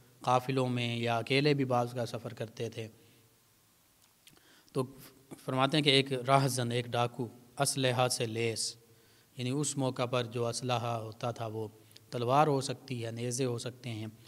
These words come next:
असलहा से लैस उनके पास आया और तलवार सौंध कर बोला कि "अपना सामान रख दो, वरना मैं तुम्हें कत्ल कर दूँगा।"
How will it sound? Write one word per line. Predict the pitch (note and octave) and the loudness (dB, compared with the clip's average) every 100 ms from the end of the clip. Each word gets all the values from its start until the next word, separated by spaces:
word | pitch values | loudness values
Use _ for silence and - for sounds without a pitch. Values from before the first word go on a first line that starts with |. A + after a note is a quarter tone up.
| - - - | -20 -20 -8
असलहा | - D#3 D3 C#3+ | -4 2 2 2
से | C#3+ | 2
लैस | B2+ B2+ C3 B2 C3+ D3 - | -2 -4 -2 4 6 6 2
उनके | C#3 C3+ B2 | -2 0 -2
पास | B2 A#2+ A#2+ - - | 2 2 0 -6 -8
आया | A2+ G#2+ G#2 - - - - - | -4 -2 -4 -8 -20 -20 -14 -6
और | B2 | -2
तलवार | B2 A2+ A#2+ C3 C3+ - - | -2 2 6 6 6 -2 -12
सौंध | - - B2+ B2 | -10 -6 -4 -4
कर | B2+ A2+ | -4 -6
बोला | A2 A2 B2 A2 - - - - - | -4 -2 -2 -4 -10 -20 -20 -20 -6
कि | B2 | -4
"अपना | C#3 C3 | 2 2
सामान | C3+ A#2+ B2+ B2 | 2 2 2 2
रख | C3 D3 | 2 2
दो, | C#3 | 0
वरना | A#2+ B2 B2 | 0 -2 -2
मैं | A#2 | -2
तुम्हें | A#2+ A#2+ D#3 - - - - C3 | -4 -4 -4 -6 -20 -20 -4 -2
कत्ल | B2 B2 | -2 -2
कर | A2 G#2 | -4 -8
दूँगा।" | G#2+ G#2 | -10 -10